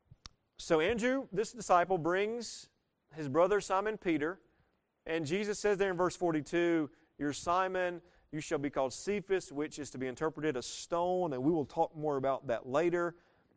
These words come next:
But basically, he just gives Peter this, this other name to be, to go by, which was common back then to have multiple names.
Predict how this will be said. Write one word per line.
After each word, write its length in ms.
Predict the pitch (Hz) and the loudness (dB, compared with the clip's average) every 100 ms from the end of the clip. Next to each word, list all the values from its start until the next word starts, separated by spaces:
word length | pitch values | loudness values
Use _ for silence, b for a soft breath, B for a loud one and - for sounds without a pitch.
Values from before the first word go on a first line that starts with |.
| - | -6
But 140 | 120 | 0
basically, 380 | 135 160 - 156 | 2 2 0 -2
he 100 | 143 | -2
just 180 | 135 131 | -6 -4
gives 160 | 131 | -6
Peter 320 | - 156 143 | -4 -4 -4
this, 380 | 123 123 - - _ b b b _ _ - | -4 -6 -8 -16 _ b b b _ _ -14
this 380 | 117 120 - - _ _ | -8 -8 -10 -18 _ _
other 200 | 131 135 | -4 -4
name 300 | 127 127 143 | -4 -6 -6
to 60 | 147 | -6
be, 100 | 147 | -6
to 140 | - | -4
go 180 | 135 147 | -2 0
by, 260 | 135 135 143 | 2 2 2
which 160 | 120 | -2
was 100 | 123 | -10
common 340 | - 147 147 143 | -6 -2 -2 0
back 180 | 131 123 | -2 -2
then 160 | 131 | -8
to 60 | 120 | -4
have 140 | 117 | -4
multiple 320 | 117 120 - | -2 -4 -4
names. 520 | 110 131 151 151 143 | -4 -2 -4 -6 -10